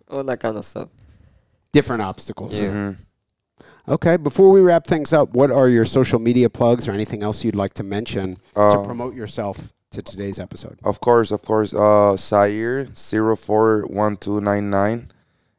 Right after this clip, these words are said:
Speaker 3: That's my Instagram, and just Sair Salgado, S A I R, and my last name Salgado, S A L G A D O. That's my Facebook, and, uh, that's, that's where you can find me on,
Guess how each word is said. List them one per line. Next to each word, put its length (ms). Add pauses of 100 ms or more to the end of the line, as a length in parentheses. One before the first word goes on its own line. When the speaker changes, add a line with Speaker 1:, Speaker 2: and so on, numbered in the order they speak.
(140)
Speaker 3:
That's 220
my 160
Instagram, 600 (140)
and 300
just 240
Sair 360
Salgado, 640
S 240
A 240
I 140
R, 420 (720)
and 240
my 80
last 320
name 180
Salgado, 640
S 240
A 220
L 340 (160)
G 280
A 180
D 260
O. 300 (600)
That's 200
my 120
Facebook, 640
and, 240
uh, 300
that's, 360
that's 260
where 100
you 120
can 100
find 280
me 140
on, 360